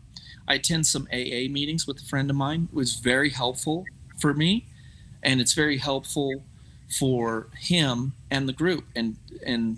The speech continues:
this falls right into what we're talking about. He has said to me, he goes, "You know, you're an inspiration to me because you're out in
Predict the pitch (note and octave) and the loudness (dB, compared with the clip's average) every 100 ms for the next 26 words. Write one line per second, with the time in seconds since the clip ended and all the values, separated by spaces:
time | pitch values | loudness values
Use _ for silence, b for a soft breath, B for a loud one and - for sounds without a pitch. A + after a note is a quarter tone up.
0 | - D#3+ - - D#3 C#3 B2+ B2+ A#2 C#3+ | 2 4 4 2 0 0 -2 -2 0 2
1 | C#3+ C#3 C3 C3+ A#2 C#3 B2+ B2+ C3 A2 | 0 -2 -4 -4 -4 -2 -4 -4 -10 -8
2 | F#2 D#2 - D#3+ D3+ B2 - C#3+ - C#3 | -8 -10 -4 -2 2 2 2 0 -2 -4
3 | A#2+ A#2+ A#2 A2+ - A#2+ A2 A2+ C#3+ D#3 | -4 -6 -2 0 0 0 -2 -2 0 0
4 | C#3+ - - A#2 B2 B2 A2+ G#2 A2 G2+ | 0 0 0 0 2 2 0 -2 -6 -6
5 | G2 - B B B B B B - - | -6 -12 B B B B B B -4 0
6 | C#3+ D3+ F3+ F3 F3 D3+ - - - - | 2 2 2 2 2 -2 -6 -20 -20 -2
7 | E3+ E3 D3+ | 2 2 0